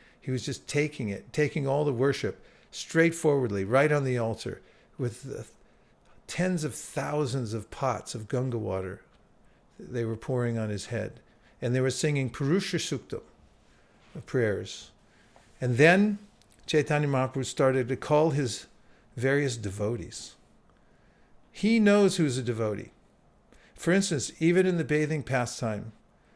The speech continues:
he saw the maidservant of Srivas Pandit, normally very reticent figure in the household. Servants generally don't come forward. When there's an assemblage, they don't come forward and push,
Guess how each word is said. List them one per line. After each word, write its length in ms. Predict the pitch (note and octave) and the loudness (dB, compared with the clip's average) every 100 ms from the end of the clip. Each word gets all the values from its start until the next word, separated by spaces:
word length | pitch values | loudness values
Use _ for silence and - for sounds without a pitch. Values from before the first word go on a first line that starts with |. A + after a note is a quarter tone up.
| _ | _
he 140 | - C3+ | -8 -6
saw 380 | - C#3+ C#3 C3+ | -2 0 0 0
the 120 | A#2+ | 0
maidservant 840 | A#2 D3+ D3 - D#3 C#3 D3+ D3 - _ _ _ _ _ - | 0 0 -2 -2 0 -2 -6 -8 -20 _ _ _ _ _ -12
of 180 | G#2 G2+ | -10 -8
Srivas 500 | - C3+ B2+ A#2+ - | -6 -4 -4 -4 -6
Pandit, 340 | B2 G2+ - - _ _ _ _ _ _ _ | -6 -6 -10 -18 _ _ _ _ _ _ _
normally 600 | B2+ C#3+ E3 E3+ D#3 - - | -2 0 2 2 0 -2 -8
very 240 | C3+ C#3 B2 | -2 0 2
reticent 720 | B2+ D3 D3 - C#3+ - - _ _ _ _ _ _ _ _ _ _ _ - _ - | 2 2 0 -2 -6 -6 -16 _ _ _ _ _ _ _ _ _ _ _ -20 _ -20
figure 540 | - - B2+ D3 D#3 F3+ | -8 -4 -2 0 -2 -2
in 140 | B2 A#2+ | -2 -2
the 80 | |
household. 560 | A#2 C3 - D3+ D#3+ E3+ _ _ | 0 -2 0 -2 -2 -4 _ _
Servants 500 | - - C#3 B2+ B2+ | -16 -4 -2 -2 -6
generally 380 | - C3+ C3 B2 | -4 -2 -2 -2
don't 180 | B2 B2+ | -2 -4
come 180 | C#3 A#2+ | -4 -6
forward. 540 | - C3+ C3 C3 B2 - _ _ _ _ - | 0 2 2 2 -2 -10 _ _ _ _ -4
When 160 | B2 | 0
there's 200 | B2 A2+ | 0 0
an 100 | B2+ | 0
assemblage, 680 | A2+ - C3 C3 B2+ A2+ - | 0 0 0 2 0 0 -2
they 180 | C#3 B2 | 0 2
don't 220 | B2 A#2+ | 2 0
come 200 | - A#2+ | -2 -4
forward 420 | G#2+ A#2+ A2+ A2+ | 0 2 4 2
and 140 | A2 G#2 | 0 -2
push, 300 | B2 A2+ | -4 -4